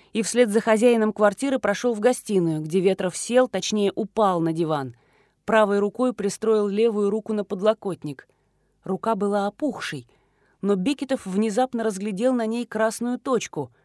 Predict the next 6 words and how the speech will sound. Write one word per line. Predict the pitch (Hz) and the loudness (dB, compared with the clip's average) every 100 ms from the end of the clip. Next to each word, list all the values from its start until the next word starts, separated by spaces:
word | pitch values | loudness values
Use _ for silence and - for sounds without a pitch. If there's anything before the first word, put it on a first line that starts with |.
| _ _ - | _ _ -16
след | - 208 233 254 | -8 0 0 0
укола. | - 233 - 254 156 127 - _ _ _ _ _ _ _ _ _ | -6 -6 0 0 0 -6 -16 _ _ _ _ _ _ _ _ _
«Вы | 151 190 | -4 0
плохо | 202 208 202 | 0 0 -2
себя | 208 185 | 0 0
чувствуете? | - 294 - 202 151 143 | 0 -4 -2 -2 -2 -6